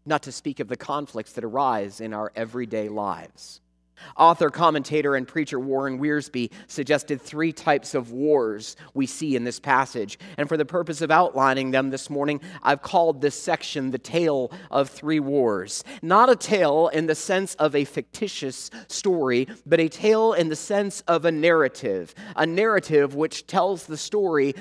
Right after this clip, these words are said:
of our lives as Christians and our lives together as the church.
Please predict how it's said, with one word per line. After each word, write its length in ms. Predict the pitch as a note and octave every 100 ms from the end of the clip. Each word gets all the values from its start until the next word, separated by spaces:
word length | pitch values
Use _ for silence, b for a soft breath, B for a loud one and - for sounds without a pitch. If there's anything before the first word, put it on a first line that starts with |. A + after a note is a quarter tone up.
| G#3
of 160 | C#3 D3
our 240 | C#3+ F3+
lives 460 | F3+ E3+ D#3+ C#3 C3
as 220 | - C#3+
Christians 840 | - G3 F3 - A2+ G2+ G2 - _ _ _ _ _
and 160 | B2+ B2
our 180 | B2+ B2+
lives 460 | C3+ C#3 C3 B2
together 580 | - B2 C#3+ A#2+ G2+ G#2
as 340 | G#2+ A2+ A2 -
the 120 | G#2+
church. 680 | - C#3 G2+ - - -